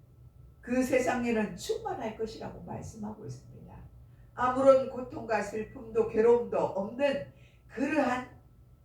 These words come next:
하나님이 계신 곳이라고 말하고 있는 것입니다. 스바냐 삼 장 구 절에 보면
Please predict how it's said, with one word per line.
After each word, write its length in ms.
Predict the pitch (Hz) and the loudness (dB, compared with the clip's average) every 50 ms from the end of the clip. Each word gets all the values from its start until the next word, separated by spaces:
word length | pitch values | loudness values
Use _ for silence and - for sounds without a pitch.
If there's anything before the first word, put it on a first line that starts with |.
| - - | -20 -16
하나님이 640 | - - - 302 294 285 269 262 262 254 254 - | -12 -8 -6 -4 -4 -4 -6 -8 -10 -12 -16 -16
계신 400 | - 214 202 220 - - - - | -6 -4 -2 -2 -2 -6 -12 -12
곳이라고 520 | - 220 196 - - - 156 - - - - | -10 -10 -10 -10 -10 -12 -14 -14 -14 -16 -16
말하고 400 | - 123 - - 165 170 175 - | -14 -12 -12 -10 -12 -12 -14 -14
있는 200 | - - - - | -16 -16 -18 -18
것입니다. 460 | - - - - - - - - - - - - - - - - - - - - - - - - - - - | -18 -20 -20 -20 -20 -20 -20 -20 -20 -20 -20 -20 -20 -20 -20 -20 -20 -20 -20 -20 -20 -20 -20 -20 -20 -20 -20
스바냐 480 | - - - 302 320 320 320 294 285 277 | -14 -2 4 6 6 8 8 6 6 6
삼 220 | 285 285 285 269 | 4 2 0 2
장 300 | 277 285 262 262 226 - | 2 2 2 2 2 -2
구 120 | - 226 240 | -4 -6 -4
절에 320 | 262 294 302 285 262 - 226 | -2 0 4 6 6 6 6
보면 520 | 220 208 233 262 277 269 - - - - | 2 2 4 4 4 4 4 0 -4 -12